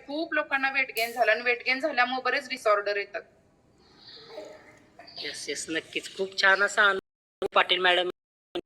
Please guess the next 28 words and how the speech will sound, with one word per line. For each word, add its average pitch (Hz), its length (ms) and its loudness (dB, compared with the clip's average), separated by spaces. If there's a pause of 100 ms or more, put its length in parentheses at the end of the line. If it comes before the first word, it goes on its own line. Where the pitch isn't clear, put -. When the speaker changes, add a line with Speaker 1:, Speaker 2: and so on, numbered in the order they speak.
Speaker 2:
जो 180 100 4
की 190 120 -4
तुम्ही 190 220 -4
किटो 190 280 -2
डाएट 185 240 4
प्लॅन 185 200 -2
सांगितला 175 420 -4
त्याप्रमाणे. 180 600 0 (600)
या 196 100 8
आठ 214 120 6
दिवसांमध्ये 226 500 2
असं 214 180 0
काही 233 160 4
करायला 220 320 4
लागलं 208 180 2
का 202 100 0
वेगळं 180 360 0
तुम्हाला 175 340 -4
की 180 340 -6
Speaker 1:
No, 220 80 2
no, 254 80 4
no. 277 60 4
Speaker 2:
त्याच्यानंतर 294 540 4
Speaker 1:
Literally 254 560 2
मी, 285 360 -4
अ, 226 100 -2
पूर्णपणे 285 720 0
दुपारचा 247 720 2